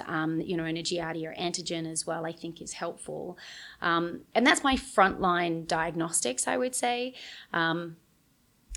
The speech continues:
depending on w-, how, um, the signalment, and obviously there's lots of different branches that you can go down, but I also like to include a, a baseline cortisol,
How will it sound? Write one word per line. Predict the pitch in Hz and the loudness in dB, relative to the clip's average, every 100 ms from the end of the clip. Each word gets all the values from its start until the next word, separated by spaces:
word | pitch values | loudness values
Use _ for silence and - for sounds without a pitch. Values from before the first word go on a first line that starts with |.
| - | -2
depending | 220 208 254 277 269 | -2 2 4 6 6
on | 208 196 196 | 8 8 6
w-, | - 190 - - - - - - - | 2 -2 -2 -6 -4 -4 -4 -8 -6
how, | - - 208 196 190 180 180 180 - | -4 0 6 8 10 8 2 -2 0
um, | 165 160 160 160 | 2 2 2 0
the | 170 | 2
signalment, | - 233 226 208 202 | 4 6 6 6 6
and | 180 | 4
obviously | 170 180 - 165 | 4 4 2 2
there's | 165 | 2
lots | 165 - | 2 0
of | 165 | 0
different | 170 170 | 0 0
branches | 160 175 185 170 | 2 2 2 0
that | 165 139 | -2 -4
you | 165 | -6
can | - 165 | -4 -2
go | 190 208 | 0 0
down, | 185 160 156 | 2 2 4
but | 160 156 - - - - | 2 0 -6 -12 -12 0
I | 180 | 4
also | 202 196 | 4 4
like | 170 - | 2 0
to | - | 0
include | 165 165 - 170 165 | -4 -4 -2 -2 0
a, | 160 156 - | 0 -2 -6
a | |
baseline | - 170 160 165 156 | -6 -2 0 -2 -6
cortisol, | - 170 170 202 226 285 | -2 -2 0 0 0 -4